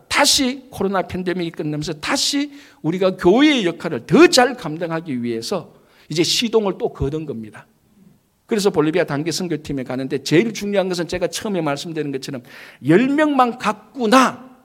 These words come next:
그게 아니고 여러분들이 같이 기도하고 같이 관심을 가지고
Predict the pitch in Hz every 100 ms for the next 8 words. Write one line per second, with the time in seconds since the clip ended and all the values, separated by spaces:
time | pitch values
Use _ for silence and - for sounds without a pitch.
0 | _ _ _ - 175 254 220 139 175 208
1 | - - - - 151 170 151 147 143 135
2 | 139 - 160 - 160 165 127 117 110 -
3 | _ _ _ _ _ - 156 - 180 -
4 | 143 147 254 220 165 147 151 117